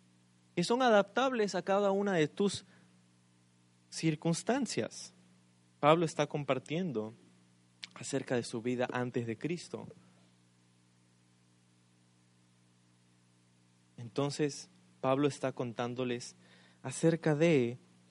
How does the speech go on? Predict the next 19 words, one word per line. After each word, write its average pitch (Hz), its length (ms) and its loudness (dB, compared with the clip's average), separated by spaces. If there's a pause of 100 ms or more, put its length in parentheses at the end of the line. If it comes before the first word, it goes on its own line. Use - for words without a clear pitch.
(840)
quién 151 380 -4 (420)
era. 127 380 -4 (1120)
¿Y 214 80 -2
por 262 180 2
qué 349 120 4
les 359 180 0
está 254 180 -8
contando 185 480 -2
eso? 139 300 -2 (1700)
¿Por - 160 -2
qué 285 120 -2
les 294 200 0
está 226 220 -2
contando 202 580 -2 (880)
acerca 226 360 2
de 214 120 8
su 208 180 -2
pasado 190 540 4
cuando 170 500 6